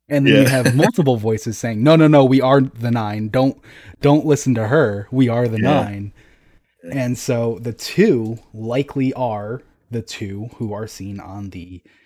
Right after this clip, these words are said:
Speaker 1: channeling set, which is the world between, as opposed to the f-, the, the three, which is the light, and the four, which is the dark. So it's really the
Speaker 2: Yeah.
Speaker 1: two, the three, and the four.
Speaker 2: It totally makes sense, though.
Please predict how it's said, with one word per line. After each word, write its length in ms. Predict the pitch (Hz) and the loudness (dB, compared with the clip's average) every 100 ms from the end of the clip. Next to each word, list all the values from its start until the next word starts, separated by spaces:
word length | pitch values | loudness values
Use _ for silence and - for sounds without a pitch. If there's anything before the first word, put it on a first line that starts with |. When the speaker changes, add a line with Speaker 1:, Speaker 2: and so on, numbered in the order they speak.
| _ | _
Speaker 1:
channeling 640 | - 143 170 156 98 95 | -8 -4 -2 -2 -6 -12
set, 400 | - - 92 98 _ | -14 -16 -16 -16 _
which 260 | 110 107 107 | -10 -8 -10
is 160 | 98 | -12
the 100 | - | -14
world 360 | 95 104 101 92 | -14 -12 -14 -16
between, 640 | - - 135 104 85 82 - | -20 -8 -6 -6 -10 -16 -16
as 180 | 107 101 | -14 -14
opposed 480 | 98 113 101 - - | -14 -14 -14 -16 -16
to 160 | 107 | -14
the 140 | 92 92 | -12 -16
f-, 320 | - _ _ | -18 _ _
the, 380 | - 95 90 - | -10 -10 -10 -14
the 160 | 95 95 | -16 -18
three, 640 | _ 147 170 117 101 107 _ _ _ | _ -2 0 0 -4 -10 _ _ _
which 220 | 107 107 | -16 -10
is 140 | 113 - | -10 -8
the 100 | 113 | -6
light, 360 | 107 101 98 - | -6 -8 -12 -14
and 160 | 98 | -14
the 60 | 95 | -14
four, 520 | - - 113 107 98 | -10 -4 -2 -2 -6
which 180 | 92 - | -12 -14
is 140 | 95 | -16
the 120 | - 87 | -16 -12
dark. 340 | 95 76 - | -12 -12 -14
So 160 | 107 95 | -12 -8
it's 120 | - | -2
really 200 | 147 139 | -2 -2
the 100 | 110 | -2
Speaker 2:
Yeah. 120 | 92 | -2
Speaker 1:
two, 100 | 127 | -2
the 100 | 123 | -2
three, 220 | 117 117 | -4 -6
and 100 | 95 | -6
the 60 | 92 | -10
four. 400 | - - 65 _ _ _ _ _ _ 117 | -12 -14 -16 _ _ _ _ _ _ -16
Speaker 2:
It 100 | - | 4
totally 280 | 165 156 | 6 8
makes 200 | 110 95 | 4 2
sense, 300 | - 104 95 | -2 -2 -2
though. 380 | - 85 73 69 | -4 -4 -4 -12